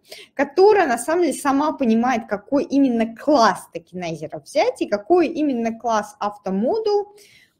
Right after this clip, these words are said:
надо взять. То есть, э, взять ли Берт модул, если вы используете Роберт, вам надо использовать Роберт, авто, автотокенайзер. Он именно подгружает, как бы выбирает, какой класс надо брать. Это чуть более автоматическая штука, чуть более удобно.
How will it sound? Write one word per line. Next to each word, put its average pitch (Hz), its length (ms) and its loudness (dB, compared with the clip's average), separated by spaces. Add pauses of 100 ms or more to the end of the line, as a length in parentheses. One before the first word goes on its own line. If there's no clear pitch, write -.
надо 262 360 -2
взять. 175 400 -6
То 160 80 -14
есть, - 400 -14
э, 175 180 -2
взять 247 320 0
ли 202 100 -4
Берт 392 460 0
модул, 330 520 0
если 240 340 -6
вы 208 180 -4
используете 190 540 -8
Роберт, 196 480 -6
вам 170 160 -8
надо 170 260 -8
использовать 160 480 -10 (240)
Роберт, 233 560 -8
авто, 254 340 -6
автотокенайзер. 302 920 -8 (480)
Он 214 300 2
именно 277 500 -2
подгружает, 247 840 0
как 185 180 -14
бы 175 100 -18
выбирает, 208 480 -2
какой 254 320 -6
класс 208 320 -4
надо 185 220 -8
брать. 370 300 -4
Это - 100 -10 (180)
чуть 311 220 -6
более 226 300 -2
автоматическая 185 840 -10
штука, 170 420 -14
чуть 233 200 -12
более 202 300 -2
удобно. 175 340 -6